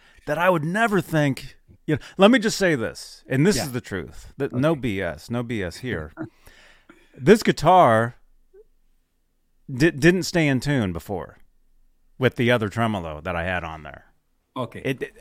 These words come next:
Speaker 1: I was always constantly tuning.
Speaker 2: Yeah.
Speaker 1: Th-, with the Vegatrem, it stays in tune.
Speaker 2: <laughs> That's right.
Speaker 1: It's amazing.
Speaker 2: But that's
Speaker 1: Yeah.
Speaker 2: the thing, 'cause, 'cause probably those, those tuners, they were already good, you know,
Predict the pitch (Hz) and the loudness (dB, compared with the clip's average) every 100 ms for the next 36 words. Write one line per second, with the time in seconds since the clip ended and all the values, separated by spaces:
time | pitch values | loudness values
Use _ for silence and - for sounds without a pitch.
0 | - 156 143 - 185 180 185 - 160 170 | 6 8 8 6 6 10 8 6 4 2
1 | - 156 143 139 139 95 78 - _ _ | 2 -2 -2 0 0 -2 -8 -18 _ _
2 | _ 104 104 139 - _ 139 180 180 123 | _ -12 -10 -10 -14 _ -4 2 4 4
3 | 135 160 240 - 160 156 156 - - 143 | 8 8 8 4 2 2 -2 -6 0 2
4 | 147 202 196 254 330 220 - _ _ 330 | 4 2 0 0 0 -2 -6 _ _ -4
5 | - - 339 - - - - - - - | -4 -6 -8 -8 -14 -14 -20 -20 -18 -8
6 | 175 208 202 254 311 240 92 - _ _ | -2 2 2 4 2 0 -4 -10 _ _
7 | _ _ _ - - _ _ _ - - | _ _ _ -20 -20 _ _ _ -20 -20
8 | - 180 151 226 208 285 277 214 - 156 | -4 -2 2 2 4 4 4 2 -2 -6
9 | - _ - - 202 226 226 165 170 190 | -6 _ -14 -2 2 4 2 2 2 2
10 | 190 - 139 185 - 220 226 240 240 - | -2 -6 0 0 0 0 2 0 -2 -12
11 | _ - 139 175 185 165 147 165 143 123 | _ -8 0 4 4 4 2 0 -2 0
12 | 233 180 170 135 131 - | 0 0 -2 -2 0 -2